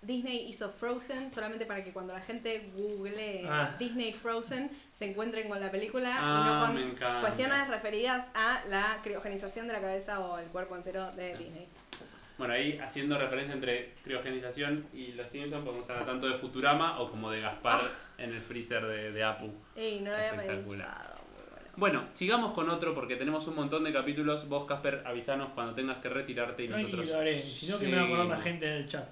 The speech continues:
Speaker 2: Que seguramente
Speaker 1: Sí.
Speaker 2: hay alguno
Speaker 3: Mal.
Speaker 2: que se va
Speaker 1: Que
Speaker 2: a
Speaker 1: te
Speaker 2: quedar sin
Speaker 1: avisen, che,
Speaker 3: Bien,
Speaker 1: gente del
Speaker 3: Scrappy
Speaker 1: chat.
Speaker 3: Doo, Scrappy Doo y Pucci. Vamos a hablar del capítulo de
Speaker 1: Sí.
Speaker 3: Pucci.
Speaker 2: Ay.
Speaker 3: Obvio que vamos a hablar de Scrappy Doo y Pucci.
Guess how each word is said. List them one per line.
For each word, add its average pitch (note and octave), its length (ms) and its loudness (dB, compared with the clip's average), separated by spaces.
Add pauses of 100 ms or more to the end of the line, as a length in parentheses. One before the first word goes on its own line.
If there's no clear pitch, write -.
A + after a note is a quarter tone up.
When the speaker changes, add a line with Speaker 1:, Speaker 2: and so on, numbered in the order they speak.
(420)
Speaker 2:
Que - 60 -14
seguramente E3 460 2
Speaker 1:
Sí. G3+ 60 2
Speaker 2:
hay D3 100 6
alguno - 200 6
Speaker 3:
Mal. - 80 6
Speaker 2:
que - 80 4
se - 140 4
va B3 80 6
Speaker 1:
Que B3+ 60 8
Speaker 2:
a B3+ 60 10
Speaker 1:
te C4 100 10
Speaker 2:
quedar D#4 100 8
sin - 140 0
Speaker 1:
avisen, G#3+ 260 -2 (100)
che, B3+ 220 0
Speaker 3:
Bien, F3+ 200 10
Speaker 1:
gente C#4+ 180 6
del C4 100 4
Speaker 3:
Scrappy A#3 240 8
Speaker 1:
chat. G3+ 160 8
Speaker 3:
Doo, A3+ 340 2
Scrappy A3+ 420 2
Doo A3 100 0
y G#3+ 60 0
Pucci. G3+ 360 0
Vamos G#3 300 6
a - 20 8
hablar E3 180 6
del D#3 100 4
capítulo D3+ 340 6
de B2 60 8
Speaker 1:
Sí. B2 40 2
Speaker 3:
Pucci. C#3 260 2
Speaker 2:
Ay. - 200 -4
Speaker 3:
Obvio F#3+ 520 10
que A#2 140 4
vamos B2+ 400 8
a A2 80 4
hablar A#2 420 2 (500)
de B2 420 0 (420)
Scrappy C3+ 320 0
Doo C3 80 2
y B2+ 80 0
Pucci. A#2 420 -8